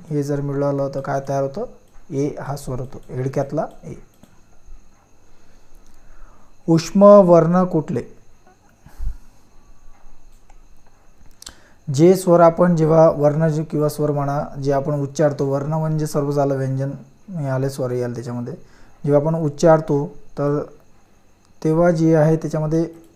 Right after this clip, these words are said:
उष्म अशी जी आहे तयार होतं आपल्या मुखामध्ये, तर त्याला उष्म वर्ण असे म्हणतात. श, स, स आपण जेव्हा बोलतो तेव्हा जे आहे आपल्या मुखातून थोडी उष्मा बाहेर पडते म्हणून त्याला उष्म स्वर असं म्हणतात.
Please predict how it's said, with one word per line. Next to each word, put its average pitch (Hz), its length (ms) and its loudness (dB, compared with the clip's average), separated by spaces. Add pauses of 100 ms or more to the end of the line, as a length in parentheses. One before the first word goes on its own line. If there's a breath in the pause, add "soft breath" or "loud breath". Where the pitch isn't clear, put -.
उष्म 180 420 0 (320)
अशी 156 320 -4 (240)
जी 139 160 0
आहे 143 320 0
तयार 139 200 0
होतं 143 180 -6
आपल्या 139 260 -6 (300)
मुखामध्ये, 139 580 -6 (140)
तर 139 100 -4
त्याला 143 200 -4
उष्म 143 340 -6
वर्ण 135 240 -4
असे 123 140 -8
म्हणतात. 127 280 -10 (400 soft breath)
श, - 160 -4 (640)
स, - 240 -6 (880 soft breath)
स - 180 -2 (480)
आपण 156 260 0
जेव्हा 156 240 0
बोलतो 160 360 0
तेव्हा 143 280 -2 (680 soft breath)
जे 156 240 4
आहे 147 260 6
आपल्या 151 420 -4 (440 soft breath)
मुखातून 147 500 -2
थोडी 151 220 -2 (120)
उष्मा 160 340 -2
बाहेर 135 220 0
पडते 139 260 -8
म्हणून 135 200 -6
त्याला 135 140 -8
उष्म 147 440 -8
स्वर 143 280 -6
असं 139 180 -10
म्हणतात. 127 300 -10